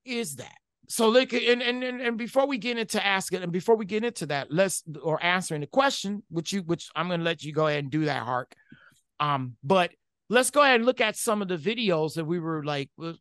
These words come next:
let's look at one of the vid-, vids that we were looking at, and this, which is this one right here, where shout out, and again, shout out to, um, Fantastic Hip Hop. I'm gonna actually start, I'm gonna subscribe to this young man 'cause I, I, I like his, uh,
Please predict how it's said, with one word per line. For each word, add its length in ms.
let's 180
look 140
at 100
one 160
of 80
the 120
vid-, 140
vids 240
that 120
we 100
were 160
looking 380
at, 240
and 480
this, 280
which 200
is 120
this 220
one 200
right 220
here, 300
where 340
shout 300
out, 80
and 100
again, 260
shout 220
out 180
to, 160
um, 360
Fantastic 840
Hip 280
Hop. 240
I'm 100
gonna 120
actually 320
start, 280
I'm 100
gonna 160
subscribe 580
to 100
this 200
young 200
man 180
'cause 100
I, 100
I, 180
I 120
like 200
his, 180
uh, 220